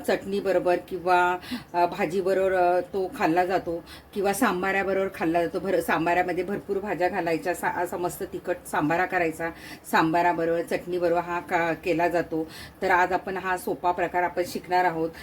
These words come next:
तर तेच तेच खाऊन कंटाळा येतो, तर हा आपण साऊथचा प्रकार छान शिकणार आहोत. तर, अ, ह्यासाठी अगदी, अ, म्हणजे, अ, एक वाटी मी, अ, याचं तांदळाचं पीठ घेतलेलं आहे. त्याच वाटीने आपल्याला सव्वा वाटी पाणी घ्यायचं आहे आणि पाणी छान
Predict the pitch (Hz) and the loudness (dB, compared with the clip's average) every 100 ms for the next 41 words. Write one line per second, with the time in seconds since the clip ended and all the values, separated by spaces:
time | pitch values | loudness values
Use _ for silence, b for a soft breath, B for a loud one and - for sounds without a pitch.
0 | B - - 180 185 190 180 - 180 - | B -14 -2 0 2 0 -2 -2 -4 -2
1 | 196 185 190 160 180 180 175 170 185 180 | -2 0 0 4 4 4 0 -2 -2 -2
2 | 175 170 170 202 160 160 190 190 165 175 | -2 -4 -4 0 0 -2 -4 -2 -2 -4
3 | - 180 - 165 165 170 170 165 B B | -4 -6 -6 -6 -4 -2 -2 -6 B B
4 | B - 190 196 196 196 202 196 202 214 | B -6 0 2 4 2 0 -2 0 0
5 | 233 226 196 190 233 226 214 196 196 220 | 0 -2 -4 -2 0 2 0 -2 0 2
6 | 214 165 180 175 208 208 208 196 214 214 | 2 4 4 4 0 0 0 0 -2 -2
7 | 214 202 196 - - 180 180 208 190 180 | -2 0 -2 -4 -4 -2 -2 -2 -2 0
8 | 175 185 185 190 196 185 202 185 185 196 | 2 0 -2 -4 -4 -4 -6 -2 0 0
9 | 180 190 B B B - 220 233 233 202 | -2 -6 B B B 2 4 4 0 -2
10 | 196 196 202 180 185 208 - 170 190 196 | -2 0 -2 0 0 0 -2 -2 0 0
11 | 180 196 208 151 180 208 170 160 196 180 | 0 -2 0 2 0 0 0 0 0 0
12 | 196 190 185 190 165 180 220 | -2 -4 -2 -2 -2 -4 -4